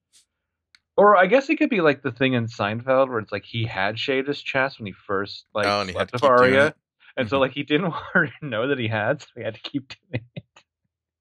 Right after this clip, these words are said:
Speaker 2: Uh, yeah, anyways, uh, Hannah is woken up. She's staring and smiling at Caleb, who's still asleep here, and she just keeps pinching him on his, uh,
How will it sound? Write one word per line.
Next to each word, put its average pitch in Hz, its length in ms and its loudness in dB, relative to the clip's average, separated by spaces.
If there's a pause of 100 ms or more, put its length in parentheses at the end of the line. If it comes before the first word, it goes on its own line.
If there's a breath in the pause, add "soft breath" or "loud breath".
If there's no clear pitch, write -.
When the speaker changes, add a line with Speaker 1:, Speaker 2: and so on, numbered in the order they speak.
(1080)
Speaker 2:
Uh, - 300 -18
yeah, 95 280 -4
anyways, 107 560 -4
uh, 98 320 -4
Hannah 139 480 -6
is 101 200 -8
woken 101 340 -6
up. 90 320 -8
She's 113 320 -10
staring 117 720 -4
and 98 180 -12
smiling 92 480 -6
at - 100 -14
Caleb, 90 380 -10
who's 90 120 -12
still 87 200 -10
asleep 87 320 -14
here, 87 200 -10
and 87 140 -12
she 101 120 -20
just 101 180 -18
keeps 120 200 -16 (140)
pinching 95 300 -10
him 85 220 -12 (380)
on 90 200 -8
his, 85 260 -10
uh, 76 380 -10